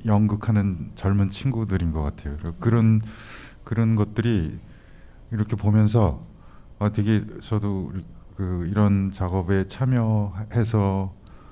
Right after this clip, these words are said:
또 이렇게 지켜보는 과정들이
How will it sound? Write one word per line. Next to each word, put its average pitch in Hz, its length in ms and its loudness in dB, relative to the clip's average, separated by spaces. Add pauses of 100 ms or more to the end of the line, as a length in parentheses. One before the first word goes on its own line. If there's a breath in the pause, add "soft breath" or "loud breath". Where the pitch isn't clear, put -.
(220 loud breath)
또 92 160 -6
이렇게 85 300 -8 (140)
지켜보는 95 920 -2
과정들이 92 760 -2